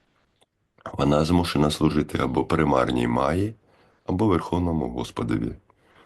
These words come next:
Служачи Верховному Господові, вона перебуває у своєму нормальному стані, але якщо вона надає перевагу служінню ілюзорній зовнішній енергії, то обов'язково потрапить до неї в рабство.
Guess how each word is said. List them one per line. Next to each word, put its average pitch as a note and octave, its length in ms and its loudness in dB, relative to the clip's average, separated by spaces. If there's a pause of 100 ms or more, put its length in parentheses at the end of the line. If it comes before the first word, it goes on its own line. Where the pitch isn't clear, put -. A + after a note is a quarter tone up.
(120)
Служачи E2 560 2
Верховному C#2 600 0
Господові, B1 800 -2 (480)
вона G2 200 2
перебуває F2 560 2
у E2+ 60 -2
своєму E2+ 360 0
нормальному A#1+ 680 -2
стані, A1+ 480 -6 (520)
але E2 260 0
якщо C#2+ 440 0 (120)
вона C2 240 0
надає C2+ 440 -2
перевагу B1 600 -2
служінню B1+ 560 -2
ілюзорній B1 640 -2
зовнішній A#1+ 520 -4
енергії, A2 560 2 (440)
то A2 140 0
обов'язково F#2 720 2
потрапить C#2+ 600 -4
до B1 120 -2
неї A#1+ 280 -2
в B1 80 -6
рабство. - 480 -8